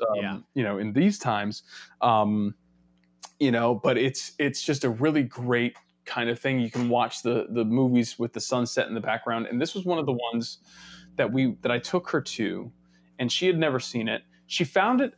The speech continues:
Speaker 1: she, I think she found it a little boring. And, like, by today's standards, it definitely is. Like, it's not, it's not a movie that's, like, gonna grab
Speaker 2: It's, it's funny. Like, I wasn't even thinking about, like, you so rarely go for any movie before even, like,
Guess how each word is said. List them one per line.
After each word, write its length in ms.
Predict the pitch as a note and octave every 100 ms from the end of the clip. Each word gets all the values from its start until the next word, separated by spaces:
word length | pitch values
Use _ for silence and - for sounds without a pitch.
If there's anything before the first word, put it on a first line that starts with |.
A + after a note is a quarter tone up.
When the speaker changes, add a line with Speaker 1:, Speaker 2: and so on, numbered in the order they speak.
| -
Speaker 1:
she, 160 | -
I 60 | E3
think 180 | B3 B3
she 140 | B3+
found 220 | A#3+ A#3
it 60 | G3
a 40 |
little 260 | F3 E3 C3+
boring. 380 | B2 A#2 A#2+ A#2+
And, 100 | A3
like, 220 | B3 - -
by 260 | C#3 G3+
today's 480 | A3+ G#3 D#3+ D3 D#3
standards, 680 | - B2 A#2 C#3 D3 C#3 - _ _ _ _ -
it 200 | G3+ -
definitely 440 | C4 B3+ A3 F3+
is. 260 | A2 - -
Like, 160 | D3 E3
it's 160 | D#3+
not, 380 | F3+ F#3+ G3+ G#3+ - _ _
it's 160 | E3 C#3+
not 120 | G3+
a 40 |
movie 280 | G#3+ F3+ E3
that's, 240 | D3 - B2+
like, 220 | A#2+ -
gonna 200 | C#3+ A#2+
grab 460 | G#2+ A#2 A#2 A#2 A#2
Speaker 2:
It's, 160 | F3 F3
it's 40 |
funny. 280 | - D#3 F3+
Like, 160 | F3 D#3
I 80 | C#3
wasn't 420 | C3 C3+ D#3 D3
even 260 | C3+ B2 A#2
thinking 440 | - A#2+ A#2+ A#2
about, 240 | A2 A2
like, 220 | A#2+ A#2+ - _ _
you 240 | C3+ B2+ D3
so 420 | - - C3+ C#3+
rarely 560 | B2+ A2+ A#2 A#2+ A#2+ A#2
go 300 | A2 G#2 G#2+
for 360 | - A2 F#2 _ _ _ -
any 280 | B2 A#2+ A#2+
movie 360 | A2+ A2+ A2
before 520 | G#2 G#2+ - G#2+ G#2 G2+
even, 340 | A2+ A2+ A2+
like, 240 | A2 G2